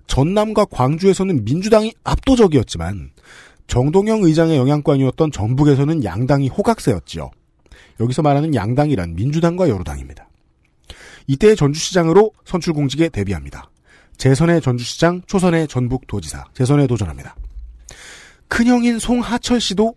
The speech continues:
구십 년에 관선 전주시장을 역임한 레어한 형제시장입니다. 송하진 후보의 전주시장 팔 년간 전주는 한옥마을 관광 활성화,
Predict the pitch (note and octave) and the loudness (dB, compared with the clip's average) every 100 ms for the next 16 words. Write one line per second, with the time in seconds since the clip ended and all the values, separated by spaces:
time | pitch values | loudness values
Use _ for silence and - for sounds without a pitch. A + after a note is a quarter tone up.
0 | _ C#3+ D#3+ D#3+ D#3 E3+ B2 C3+ F3 C#3 | _ -2 0 0 2 0 -2 0 0 0
1 | C3 B2+ - C#3+ A#2+ F#2 G2+ E2+ A2 - | -2 -4 -2 0 0 -4 -8 -8 -12 -18
2 | _ _ - C#3 F3+ F#3 G#3 G#3 E3 A3 | _ _ 0 4 6 4 2 -2 -6 -4
3 | B3 B3+ B3 G#3+ G#3+ G#3+ - D#2 D2 - | 2 2 2 2 0 0 -6 -14 -16 -20
4 | _ _ _ _ _ _ _ - - - | _ _ _ _ _ _ _ -20 -20 -20
5 | - - - _ _ - A3+ C4 C4+ A#3+ | -20 -20 -20 _ _ -2 0 2 2 2
6 | A3 F#3+ F3 C#3+ E3 - - E3 - A3 | 4 6 4 2 -4 -4 -2 -2 0 2
7 | G#3 F#3+ D#3 A2 C3+ C3+ D#3 F3 E2 D2 | 2 4 4 4 0 2 2 2 0 -6
8 | - G3 G#3 G#3 G3 E3+ D3+ D3+ D#3 D#3 | -2 0 0 2 4 4 2 4 2 2
9 | F3 E3 B2+ F2 | 0 2 0 -2